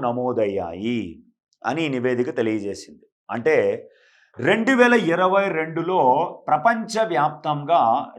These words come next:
రెండు వందల నలభై తొమ్మిది మిలియన్లు,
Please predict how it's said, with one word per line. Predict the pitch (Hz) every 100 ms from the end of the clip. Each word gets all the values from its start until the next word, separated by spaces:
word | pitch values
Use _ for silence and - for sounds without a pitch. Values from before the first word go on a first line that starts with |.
| - 127
రెండు | 165 185 196
వందల | 208 190 180 175 175 170 151 127
నలభై | 131 156 170 123 151 160 151 -
తొమ్మిది | 147 143 143 135 127 110 107 117
మిలియన్లు, | 143 170 208 208 196 190 160